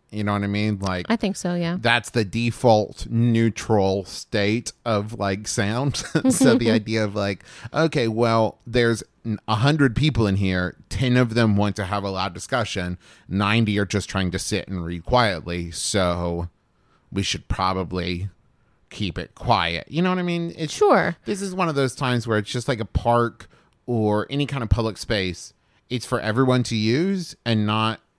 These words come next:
Speaker 1: you being there doesn't suddenly make it yours. You know what I mean? It's
Speaker 2: Yes.
Speaker 1: shared. It's a communal
Speaker 2: It's a,
Speaker 1: space.
Speaker 2: it's a communal space. But if the, if, if discussion is something that you, you want to do at your library, you need to find the right spot to do it.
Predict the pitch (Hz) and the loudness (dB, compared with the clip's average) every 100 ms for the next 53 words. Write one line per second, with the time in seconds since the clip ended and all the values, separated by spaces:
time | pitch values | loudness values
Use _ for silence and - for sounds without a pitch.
0 | _ _ _ _ _ - 120 156 160 143 | _ _ _ _ _ -10 0 2 4 4
1 | 143 135 120 113 110 113 110 92 113 104 | 4 4 4 2 2 0 0 -4 -4 -2
2 | 101 95 90 98 - 87 78 104 120 - | -4 -4 -6 -10 -10 -8 -8 -10 -12 -18
3 | _ _ 107 107 104 104 107 110 120 - | _ _ -6 -4 -2 -2 -2 -2 -4 -8
4 | _ - 196 220 - 117 85 64 92 87 | _ -6 0 0 0 -2 -4 -6 -8 -12
5 | - 110 113 135 143 - 104 - - 214 | -8 -4 0 2 2 0 -4 -4 -4 -2
6 | 220 240 247 233 196 - - 175 - - | 0 0 0 -2 -4 -8 -10 -10 -10 -14
7 | - 208 208 214 - 208 202 - 196 - | -8 -4 -2 -4 0 0 0 -2 -6 -6
8 | - - - 247 - 285 240 - 220 214 | -8 -6 0 0 0 -2 -2 -2 -4 -2
9 | 214 202 170 185 190 180 175 - - 180 | -2 0 0 0 2 2 0 -2 -8 -6
10 | 180 185 190 180 175 190 254 226 - 175 | -2 -2 -2 -4 -2 -2 0 -2 -2 0
11 | 170 165 196 208 220 247 254 180 175 170 | 0 0 0 0 0 0 0 0 0 -2
12 | - 170 170 180 - - - _ 180 175 | -2 0 0 -2 -8 -20 -20 _ -2 2
13 | 185 190 208 208 - 220 226 247 247 311 | 4 4 4 2 0 0 0 0 0 0
14 | 175 | -2